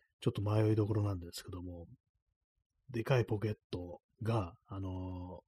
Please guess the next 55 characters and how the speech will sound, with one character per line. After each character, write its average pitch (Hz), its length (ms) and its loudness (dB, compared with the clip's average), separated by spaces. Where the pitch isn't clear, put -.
ー、 - 20 2
前 110 240 4
に 85 120 -4
ね、 87 100 -8
四 92 220 -4
つ - 80 -8
つ - 160 2
い - 20 0
て 95 80 -2
る 87 60 -10
と、 95 100 -10
胸 120 320 2
と 90 160 -4
ね、 92 160 -6
あ 101 100 -4
の、 92 140 -4
腰 107 240 0
の 104 100 4
あ 101 40 0
た 90 120 -4
り 87 160 -8
に 87 180 -14
一、 - 260 -6
一 - 200 2
組 107 180 4
ず 101 140 0
つ 92 120 -4
あ 92 40 -6
っ - 20 -10
て、 92 140 -8
さ - 220 -4
ら 156 100 8
に 98 100 2
あ 92 80 -2
の 90 80 -4
ー、 92 440 -2
後 107 220 2
ろ 202 80 12
に 196 80 10
も 131 100 6
つ - 120 -2
い 101 40 0
て 92 100 -6
る 90 60 -8
ん 87 40 -10
で 87 80 -12
す - 140 -6
ね。 104 120 0
あ 104 80 0
の、 95 80 -4
裾 175 360 2
の 151 80 8
あ 135 80 4
た 101 120 -2
り、 87 220 -6